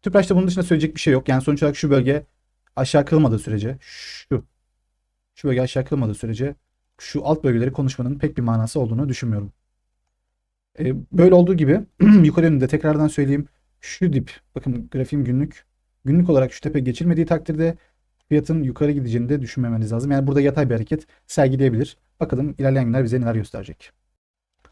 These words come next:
Bir diğer inceleyeceğimiz hisse ise Petkim olacak. Bunu da tekrardan bir haftalık olarak bakalım. Bunda da yine grafikte aşağıda be-, belirttiğimiz bölgenin gelmesi için kaybedilmesi gereken bölgelerden bahsetmiştik. E, grafimiz,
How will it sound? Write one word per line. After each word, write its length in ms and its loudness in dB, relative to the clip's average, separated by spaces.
Bir 180 2
diğer 120 6
inceleyeceğimiz 540 4
hisse 180 -4
ise 240 -2
Petkim 300 0
olacak. 320 -4
Bunu 120 2
da 80 2
tekrardan 420 0
bir 60 0
haftalık 340 -6
olarak 180 -6
bakalım. 300 -4
Bunda 180 -2
da 80 0
yine 280 -2
grafikte 760 -2
aşağıda 380 0
be-, 160 -4
belirttiğimiz 420 -2
bölgenin 260 2
gelmesi 340 0
için 140 -8
kaybedilmesi 480 -2
gereken 320 -2
bölgelerden 360 -2
bahsetmiştik. 600 -6
E, 260 -4
grafimiz, 520 -2